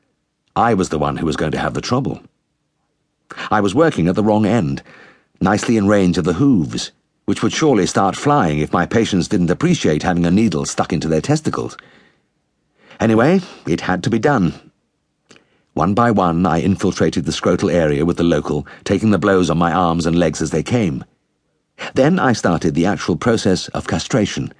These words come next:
the bloodless crushing of the spermatic cord without breaking the skin. There was no doubt this was a big advance on the old method of incising the scrotum with a knife, and in little calves it was a trifling business lasting only a few seconds.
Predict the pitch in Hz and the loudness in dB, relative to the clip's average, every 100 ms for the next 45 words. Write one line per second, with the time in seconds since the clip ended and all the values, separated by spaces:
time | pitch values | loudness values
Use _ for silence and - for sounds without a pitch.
0 | _ _ _ _ - 85 98 104 110 98 | _ _ _ _ -6 -2 0 0 0 -4
1 | - 117 - 82 76 80 - - 90 87 | 0 -2 0 0 0 -2 -2 -2 0 0
2 | 87 - 123 107 82 71 78 87 76 80 | -2 -2 0 2 2 0 0 0 0 -2
3 | 78 85 80 - 98 76 - _ _ _ | 0 -2 -2 -2 -2 -2 -6 _ _ _
4 | _ _ _ _ _ _ _ _ _ _ | _ _ _ _ _ _ _ _ _ _
5 | _ _ - - - 147 147 220 160 110 | _ _ -20 -18 -2 0 2 2 4 2
6 | 82 - - - - 95 85 110 113 98 | 0 -6 -6 -6 -4 -2 0 0 -2 0
7 | 147 98 73 87 87 160 135 87 - 67 | 0 0 0 0 2 2 2 -2 -4 -8
8 | - - 69 80 - 101 101 87 82 - | -10 -8 -2 -2 0 0 2 2 0 0
9 | 107 95 78 78 76 92 120 73 - - | -2 0 -2 0 0 0 0 -4 -10 -20
10 | - - _ _ _ _ - 98 101 139 | -20 -20 _ _ _ _ -4 0 2 2
11 | 156 127 127 98 117 120 95 113 - 160 | 0 0 2 2 2 0 0 -2 0 0
12 | - 107 107 175 101 76 98 95 92 110 | 2 2 2 0 0 0 0 0 2 2
13 | 104 82 120 92 139 147 62 - | 2 2 0 -2 -2 -2 -4 -6